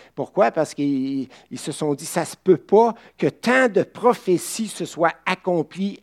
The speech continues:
à la lettre de façon extraordinaire au niveau politique, parce que t'as toute une description de ce qui allait arriver, euh, que Dieu avait fait connaître, euh, à son serviteur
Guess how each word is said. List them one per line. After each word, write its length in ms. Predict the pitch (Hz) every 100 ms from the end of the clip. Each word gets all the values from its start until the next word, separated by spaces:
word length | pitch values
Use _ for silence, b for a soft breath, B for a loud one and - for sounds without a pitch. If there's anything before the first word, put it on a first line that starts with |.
| -
à 160 | 147
la 240 | 151 147 139
lettre 800 | 143 156 185 180 _ - 175 156 b b b
de 80 | 143
façon 380 | - 147 160 151
extraordinaire 840 | 123 - 160 165 156 - 143 151
au 60 | 139
niveau 240 | 131 127
politique, 520 | 139 139 131 123 196 196
parce 160 | - -
que 80 | 135
t'as 160 | -
toute 320 | 127 - 220 185
une 100 | 151
description 680 | 151 - 139 117 160 151 b b b _
de 80 | 127
ce 100 | -
qui 100 | 139
allait 160 | 131
arriver, 580 | 135 127 120 127 143 147 b b b -
euh, 120 | 123
que 140 | 120 139
Dieu 200 | 120 156
avait 200 | 135 120
fait 160 | 139
connaître, 600 | 131 127 127 139 139 - 127
euh, 160 | 123
à 80 | -
son 220 | 117 135
serviteur 720 | 120 147 127 104 - 139 139